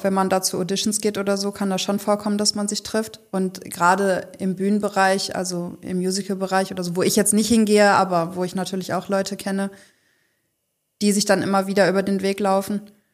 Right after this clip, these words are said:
Und, ähm, wenn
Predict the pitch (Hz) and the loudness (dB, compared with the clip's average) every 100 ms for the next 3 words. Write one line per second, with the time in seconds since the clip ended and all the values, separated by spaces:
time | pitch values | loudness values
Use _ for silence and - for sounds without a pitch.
0 | _ _ _ _ - 185 180 185 180 - | _ _ _ _ -4 0 0 0 -2 -2
1 | 185 180 180 175 180 - - _ _ _ | 0 0 0 -2 -4 -8 -14 _ _ _
2 | _ _ _ _ _ _ _ 185 190 185 | _ _ _ _ _ _ _ -2 2 2
3 | 190 185 185 180 | 2 2 0 -4